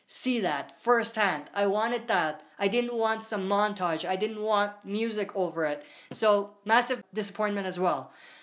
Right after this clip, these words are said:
I know that this review seems like it was all negatives, but overall, I liked the episode. Even though there were a lot of things that I didn't really like, I did like the episode as a whole, and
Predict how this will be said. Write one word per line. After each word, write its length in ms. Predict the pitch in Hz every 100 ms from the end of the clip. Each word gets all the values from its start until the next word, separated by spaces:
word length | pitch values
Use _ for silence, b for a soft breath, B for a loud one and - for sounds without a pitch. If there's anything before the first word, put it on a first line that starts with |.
| B _ -
I 140 | 220
know 200 | 226 254
that 360 | 269 240 220 - _ _ -
this 260 | 240 240 247
review 380 | 247 202 226 240
seems 340 | 240 247 240
like 200 | 240 - 208
it 160 | 208
was 220 | 208 196 - _
all 300 | 214 214 226
negatives, 580 | 226 240 254 254 262 208
but 540 | - 165 247 226 220 - - _ - _ -
overall, 680 | 320 330 247 247 254 262 -
I 160 | 226
liked 400 | 220 233 247 -
the 100 | 220
episode. 460 | 208 202 - 170 165
Even 260 | 220 226
though 140 | 220 220
there 360 | 208 185 185 -
were 160 | 202
a 80 | 190
lot 220 | 190 214
of 100 | 240
things 240 | 247 226 208
that 140 | 202
I 80 | 190
didn't 320 | 185 240 240
really 240 | 240 233 208
like, 360 | 190 190 196 B B B -
I 160 | 196
did 320 | 196 233 233
like 280 | 220 220 220
the 100 | 214
episode 400 | 196 202 208 202
as 160 | - 180
a 80 | 151
whole, 480 | 190 226 220 226 214
and 360 | 196 190 190